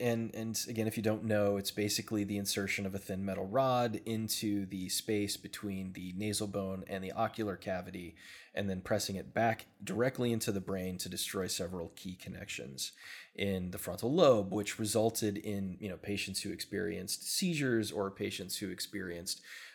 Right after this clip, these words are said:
um, you know, schizophrenia, you know, all of these, like, things that we didn't really understand at the time and didn't know how to treat. Um,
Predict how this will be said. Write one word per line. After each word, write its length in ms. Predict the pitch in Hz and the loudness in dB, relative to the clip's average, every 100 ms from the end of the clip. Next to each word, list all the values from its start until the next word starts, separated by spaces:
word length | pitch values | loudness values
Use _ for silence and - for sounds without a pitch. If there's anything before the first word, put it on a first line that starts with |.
| - | -4
um, 500 | 95 92 90 85 76 - | 2 2 2 -2 -10 -10
you 140 | 98 | -12
know, 160 | 64 65 - _ _ _ _ _ _ - - - | -10 -14 -18 _ _ _ _ _ _ -20 -4 -2
schizophrenia, 720 | - 101 - 147 143 120 110 | 0 0 2 4 6 6 4
you 80 | 104 | 4
know, 100 | 95 | 8
all 200 | 120 120 | 10 10
of 120 | 110 | 10
these, 220 | 110 101 | 2 4
like, 160 | 101 - | 0 0
things 220 | 104 98 | -2 0
that 80 | 92 | -4
we 60 | |
didn't 240 | 90 101 87 | -4 -4 0
really 240 | 104 101 | 0 0
understand 400 | 98 - 98 92 | 0 -2 -2 -4
at 60 | 90 | -8
the 60 | |
time 340 | 95 95 90 90 | -6 -4 -4 -6
and 80 | 90 | -8
didn't 160 | 101 | -4
know 100 | 113 | 0
how 140 | 104 98 | 0 -2
to 60 | |
treat. 420 | 92 - 90 85 - - - - | -6 -6 -6 -6 -12 -16 -16 -8
Um, 440 | 87 92 90 87 | -2 0 0 -2